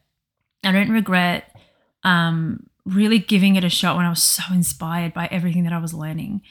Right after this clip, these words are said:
you know, ba-, back two years ago. I really, I really appreciate how enthusiastic I was about it because it touched my soul.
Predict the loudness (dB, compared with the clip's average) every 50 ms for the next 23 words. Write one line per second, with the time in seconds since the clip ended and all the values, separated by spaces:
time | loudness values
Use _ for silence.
0 | _ _ _ _ _ _ -2 -2 -2 -2 -2 -4 -6 -8 -8 -6 -6 -8 -8 -8
1 | -12 -12 -8 -4 -4 -2 -2 0 -2 -2 -2 -4 -6 -8 -8 -8 -10 -12 -14 -18
2 | -20 -20 _ _ _ 0 2 4 4 2 2 0 0 0 2 2 2 2 0 0
3 | 0 0 -2 -2 -4 -8 _ _ _ _ _ _ _ _ _ _ -2 2 2 4
4 | 4 4 2 2 2 2 2 0 -2 -4 -6 -6 -4 -2 0 0 0 0 0 -2
5 | -2 -2 -2 -4 -4 -6 -8 -10 -14 _ _ _ _ _ _ _ _ _ _ _
6 | _ _ _ _ -14 -10 -8 -6 -4 -2 2 2 4 4 4 2 2 2 0 0
7 | 2 0 0 0 0 0 0 0 -2 -4 -4 -4 -4 -4 -4 -2 -2 -4 -4 -4
8 | -2 -2 -2 -4 -4 -4 -6 -6 -4 -2 -2 -2 -2 -4 -6 -8 -14 -12 -8 -8
9 | -6 -4 -4 -2 -2 -2 -2 -2 -4 -6 _ _ _ -2 0 2 2 2 0 -2
10 | -4 -6 -8 -8 -6 -6 -4 -4 -4 -6 -8 -10 -14